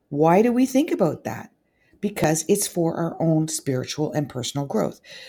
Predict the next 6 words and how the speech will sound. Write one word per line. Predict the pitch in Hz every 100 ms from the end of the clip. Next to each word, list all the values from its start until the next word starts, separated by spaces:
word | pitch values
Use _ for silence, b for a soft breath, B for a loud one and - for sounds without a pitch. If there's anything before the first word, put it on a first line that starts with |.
| B
Astrology | 143 - 147 139 156 190
encourages | 196 - 135 139 147
personal | - 135 131 - 202
growth | 123 127 143 B B
and | - 165
self-awareness. | 147 135 151 160 214 185 123 -